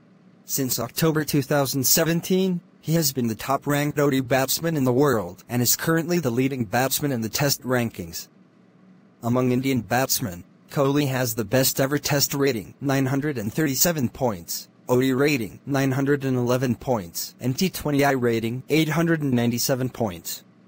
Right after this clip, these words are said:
Kohli was appointed the vice captain of the O D team in two thousand twelve and handed over the Test captaincy following Mahendra Singh Dhoni's Test retirement in two thousand fourteen. In early two thousand seventeen,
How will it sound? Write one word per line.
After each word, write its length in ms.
Kohli 400
was 240
appointed 460
the 80
vice 280
captain 440
of 140
the 120
O 100
D 120
team 320
in 100
two 160
thousand 460
twelve 640
and 160
handed 320
over 220
the 120
Test 320
captaincy 600
following 560
Mahendra 400
Singh 220
Dhoni's 440
Test 320
retirement 540
in 160
two 160
thousand 400
fourteen. 600
In 160
early 300
two 180
thousand 420
seventeen, 760